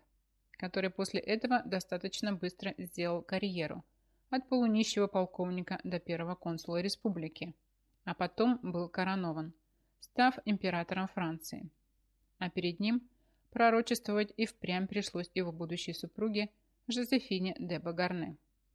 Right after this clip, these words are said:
Занятые своими мыслями и проблемами, эти люди не обратили внимания друг на друга. Жозефине был ни к чему бедный, бледный молодой полковник,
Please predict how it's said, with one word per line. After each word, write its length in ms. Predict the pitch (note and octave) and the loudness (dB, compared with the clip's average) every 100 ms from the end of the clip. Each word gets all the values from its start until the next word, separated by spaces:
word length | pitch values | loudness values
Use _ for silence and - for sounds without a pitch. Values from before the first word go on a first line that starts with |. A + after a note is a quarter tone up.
| _ _ _ _ _ _ - | _ _ _ _ _ _ -10
Занятые 500 | F3+ F3+ F3 E3 F3 | -4 -2 -2 -2 -4
своими 340 | - E3+ F3 | -4 -4 -2
мыслями 440 | F3 A3 - G3+ F#3 | -2 -2 0 0 0
и 40 | |
проблемами, 640 | - E3+ F3 G3+ G#3 F#3+ - _ _ _ _ - | 0 -2 0 2 2 0 -4 _ _ _ _ 0
эти 240 | D4 C#4+ | 2 4
люди 280 | A#3 A3 A#3 | 4 4 4
не 140 | G#3+ | 2
обратили 420 | F#3+ F#3 - F3+ | 2 0 0 -2
внимания 540 | F3 F3 F3 G3 G#3 G3 | -2 -2 -2 0 0 -2
друг 260 | E3 E3 - | -6 -12 -8
на 120 | F#3+ | -4
друга. 400 | G3+ F3 D3+ - - _ _ _ _ _ _ | -2 -2 -4 -10 -12 _ _ _ _ _ _
Жозефине 640 | F#3 F#3 F3 F3+ B3 C#4 G#3+ | -6 -4 -4 -2 4 4 4
был 200 | G3+ - | 2 2
ни 140 | G3+ G#3 | 0 -2
к 80 | |
чему 400 | - B3+ A#3 E3 - | -2 0 2 0 -4
бедный, 600 | F3 E3+ F#3+ G3+ G3+ F#3+ | -8 0 0 2 0 -2
бледный 480 | F3 F3 F3+ F#3+ G3 | -6 -2 -2 0 -2
молодой 360 | F3 E3+ E3 E3 | -2 -4 -4 -4
полковник, 640 | E3 D#3+ G3 G3+ G3 | -4 -6 -4 -2 -4